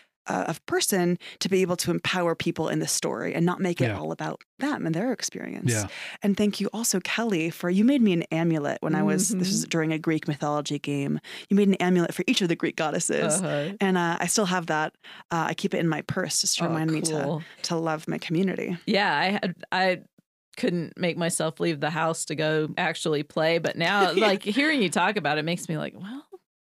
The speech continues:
Speaker 3: maybe."
Speaker 1: And Kelly, you
Speaker 3: But
Speaker 1: don't
Speaker 3: I love doing, helping create the costume for Charles.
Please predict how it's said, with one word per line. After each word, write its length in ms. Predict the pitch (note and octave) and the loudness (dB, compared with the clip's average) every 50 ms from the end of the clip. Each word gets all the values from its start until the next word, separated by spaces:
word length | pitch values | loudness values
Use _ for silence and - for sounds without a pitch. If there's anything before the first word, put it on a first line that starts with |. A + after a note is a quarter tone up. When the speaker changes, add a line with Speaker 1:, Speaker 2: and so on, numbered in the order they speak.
| _ - | _ -8
Speaker 3:
maybe." 680 | F3+ G#3 - F4+ F#4+ E4 A#3+ D3+ C#3+ C#3+ D3+ E3 G#3 A3+ - | -8 -8 -6 -8 -6 -4 -2 -2 0 0 0 0 0 0 0
Speaker 1:
And 140 | G4 F#4+ F4 | 0 0 0
Kelly, 300 | - - A4+ G4+ D4+ A#3 - | 2 0 2 2 2 0 -2
you 200 | - - - E4 | -6 -2 2 4
Speaker 3:
But 60 | B3 | 6
Speaker 1:
don't 100 | D4+ A#3 | 6 6
Speaker 3:
I 140 | A#3+ C4+ D4+ | 4 4 2
love 420 | D#4+ C4 B3+ B3 C4+ D#4 B3 G#3 - | 2 2 2 4 4 2 2 0 0
doing, 640 | A3 G#3+ G#3 G#3+ G#3 G3+ G3 G3 F#3+ F#3+ F3+ - | 4 4 6 6 6 6 4 4 2 2 0 -2
helping 1000 | - - - G3+ G3 G#3+ G#3 G3+ - G3 F3+ F3+ F3 F3 E3+ E3 C3 A#2+ C#3 E3+ - - | -2 -2 -2 0 2 2 0 2 2 2 2 4 2 2 0 -2 -4 -6 -10 -12 -10 -8
create 380 | - - G#3 F3+ D#3+ D#3+ C#3+ | -2 0 2 2 2 2 0
the 80 | - D#3 | -2 -4
costume 880 | - - E3 F3+ G#3 A#3+ A#3+ - - - - D3 C#3+ D3 D3 C#3+ C#3+ | -2 0 2 2 2 2 2 0 -2 -2 -2 -2 -2 -2 -2 -2 -4
for 200 | D3 - D#3 D3+ | -4 -4 -4 -4
Charles. 920 | D3 - - D#3+ G#3 B3+ A3 D#3+ C#3+ C#3 C#3 C#3+ D3 F3 - - - - - | -4 -2 -2 0 2 2 2 2 2 2 0 0 -2 -2 -2 -2 -2 -2 -4